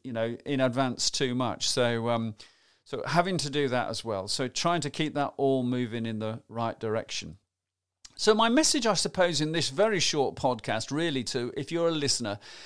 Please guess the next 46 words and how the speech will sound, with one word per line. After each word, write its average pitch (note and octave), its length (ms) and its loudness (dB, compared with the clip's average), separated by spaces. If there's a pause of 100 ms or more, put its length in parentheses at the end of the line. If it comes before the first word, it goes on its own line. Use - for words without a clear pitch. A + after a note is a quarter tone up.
(180)
and D3 120 2
I, D#3+ 200 4 (160)
you E3+ 100 -4
know, D3 100 6
I've C#3 80 4
had E3+ 140 0
some D#3+ 140 0
great G3 240 6
messages D#3+ 560 2
from C#3+ 140 -2
s-, - 260 4
from E3 260 0
you A#2+ 220 0
as A#2 160 -2
listeners C3 460 -2
to A#2 100 -6
say, A#2+ 240 0
you B2 160 -4
know, A#2 100 0
you A#2+ 160 -2
found C#3 320 -2
the A#2 60 -2
podcast D3+ 480 -4
inspiring C3 720 0
and A2+ 140 -4
the G#2+ 60 -4
journey C3 420 2
inspiring. A#2 640 0
So, B2+ 320 2 (480)
you F3+ 80 -6
know, F3 100 2
that's, A#3 240 0
that's B3+ 220 4
very A3 180 6
humbling E3 500 4
when A#2+ 140 -2
you A2+ 100 -2
say A2 220 2
that, G#2+ 180 -2
because, C#3 300 -2
you D#3+ 80 -2
know, C#3+ 240 2
um, B2+ 220 0
for, D3 340 0
you D#3 160 -6
know, A2+ 100 -4